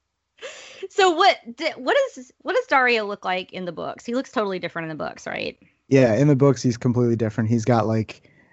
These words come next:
Speaker 2: uh, weird, different colored hair. He keeps changing it. He's got, like, these, like, big, long beard with everything. He looks very, es-, like, eccentric. But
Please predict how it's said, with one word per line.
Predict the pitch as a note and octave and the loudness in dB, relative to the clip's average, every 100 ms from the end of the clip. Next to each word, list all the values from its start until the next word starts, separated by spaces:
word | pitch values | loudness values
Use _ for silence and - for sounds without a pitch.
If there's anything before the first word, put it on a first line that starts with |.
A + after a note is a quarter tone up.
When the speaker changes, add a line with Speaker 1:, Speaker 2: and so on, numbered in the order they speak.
| _ A2 | _ -2
Speaker 2:
uh, | A2 | 0
weird, | A2+ B2+ B2 B2 | 2 6 6 4
different | A#2 B2+ B2 A2+ | 2 0 0 -2
colored | - A#2+ A#2 G#2+ | -2 0 0 -2
hair. | A#2 A2+ A2+ | -2 0 0
He | A2 | -2
keeps | A2 A#2 - | -4 -6 -8
changing | - A#2+ A#2 A2+ A2+ | -6 -2 -2 0 -2
it. | A2 A2 - | -2 -2 -4
He's | G#2+ | -4
got, | A2 | -4
like, | G#2+ G#2+ | -4 -2
these, | A2 G#2 G#2+ _ | -4 -4 -10 _
like, | - G#2+ G#2 | -8 -4 0
big, | A2 | 2
long | A#2 A2 A2+ | 4 4 2
beard | A2+ A#2 A2+ A2+ | 4 4 4 2
with | A2 A2+ | 0 0
everything. | A2 A2 A2+ G#2+ G#2 | 0 0 -2 -4 -4
He | B2 | 0
looks | B2 B2+ A#2+ | 4 4 2
very, | A#2 B2 A#2+ | 4 4 4
es-, | A2 - _ _ - _ - | 2 -4 _ _ -20 _ -4
like, | G#2 | -2
eccentric. | G#2+ A#2 A2 - - - - - - | 0 2 2 0 -6 -10 -20 -20 -4
But | A#2 A2 G#2 | 2 2 2